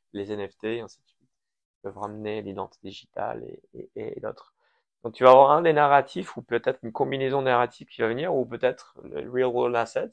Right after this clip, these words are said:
hein, comme tu disais, les... tout ce qui est immobilier, tout ce qui est, euh, money market et produits financiers classiques qui peuvent venir. Et ça, ça va créer un narratif qui va ramener plus d'argent, qui va ramener plus d'argent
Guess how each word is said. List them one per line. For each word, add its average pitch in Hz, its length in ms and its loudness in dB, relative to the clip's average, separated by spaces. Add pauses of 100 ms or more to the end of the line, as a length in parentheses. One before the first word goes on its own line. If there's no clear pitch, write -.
(100)
hein, 135 100 -8
comme 120 160 -18
tu 113 100 -20
disais, 123 220 -6
les... 113 220 -6 (380)
tout - 100 -20
ce - 60 -20
qui 110 340 -8
est 104 100 -2
immobilier, 113 840 0
tout - 60 -16
ce - 120 -20
qui 101 240 -10
est, 104 300 -4
euh, 92 160 -4
money 101 220 -10
market 113 520 -6
et 110 240 -10 (460)
produits 107 320 -10
financiers 104 420 -12
classiques - 420 -14
qui - 800 -20
peuvent 107 140 -4
venir. 117 380 -4 (1300)
Et 117 260 -2
ça, 147 180 0
ça 135 160 2
va 110 120 4
créer - 180 -4
un 117 60 0
narratif 107 460 0
qui - 140 -18
va 107 140 -2
ramener 110 300 -8
plus 113 180 -18
d'argent, 117 340 -12
qui 127 60 -20
va 117 80 -14
ramener 113 140 -12
plus - 140 -20
d'argent 117 360 -8